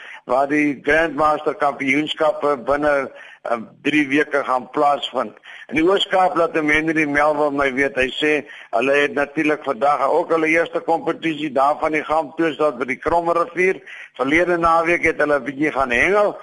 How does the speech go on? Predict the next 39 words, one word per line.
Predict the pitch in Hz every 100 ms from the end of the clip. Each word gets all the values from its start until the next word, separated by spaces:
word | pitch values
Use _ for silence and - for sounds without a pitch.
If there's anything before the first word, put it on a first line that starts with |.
| - - -
en | - 139 139
hulle | 147 160
was | 160 135
daar | 139 143
by | 147
kabeljous | 139 139 131 135 165 180 147
en | 143
Henry | 127 135 156 156
self | 143 170 170 156
het | 151
so | 156 147
drieënveertig | 131 156 151 151 151 147 -
kilogram | 151 151 135 156 143 - - - - -
diamond | 139 170 175 151
gevang. | 160 151 156 165 143
Dis | 135
nou | 135 127
'n | -
platvis | 156 156 - 165 - - - -
en | - 123
'n | 139 135 123 -
klein | 151 170 165 143
jong | 160 156
rekkie | 135 151 147 165
gekry | 135 - 156 156
wat | 143 147
daar | 143 139
uitgekom | 143 151 139 - 147
het | 151
van | 135
eenenzestig. | 123 143 156 143 - 175 147 180 165 - - - -
'n | 131
Poensie | - 208 202 190
en | 185
hier | 160 165 180
en |
daar | 170 165 156
'n | 151
kabeljoutjie | 156 143 139 156 165 151 170 160